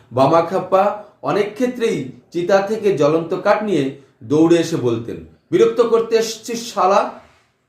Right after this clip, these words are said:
এরকম কথা শুনে অনেকে ভয়ে চলে গেছে। কাঠিয়া বাবাজির আশ্রমে একটা বাচ্চা ছেলে ডালিম পাতা নিতে এসেছে।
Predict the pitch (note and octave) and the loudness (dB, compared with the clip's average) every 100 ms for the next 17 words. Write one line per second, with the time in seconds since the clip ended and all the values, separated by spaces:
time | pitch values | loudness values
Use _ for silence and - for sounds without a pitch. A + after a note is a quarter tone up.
0 | _ _ _ _ _ _ _ _ _ - | _ _ _ _ _ _ _ _ _ -2
1 | B2+ - G3+ - - F#3 A#3 G#3 A#2+ - | 0 2 -2 -2 -2 -2 -4 -2 -2 -6
2 | - G#2 C3+ C#3+ B2 A2+ A2 A#2+ G#2+ - | -16 -4 -4 -2 -6 -2 2 2 0 -6
3 | - - A#2 G2+ F2 E2 - - _ _ | -16 -10 -8 -6 -8 -10 -16 -20 _ _
4 | _ _ _ D3+ E3 A#3 A#3 A3+ A3+ A#3 | _ _ _ -2 2 2 2 2 2 4
5 | G#3+ - G#3+ F#3+ F#3 F3 D3 D3+ D3+ G3 | 2 2 -2 -4 -2 -4 -2 -2 -2 -8
6 | G3+ E3+ B2+ A2+ - _ A2+ A2+ C#3 C#3+ | -6 -4 -6 -8 -18 _ -8 -4 -4 -2
7 | D3+ D3 C3 B2 A#2 A2+ - - | 0 2 0 0 -4 -6 -12 -16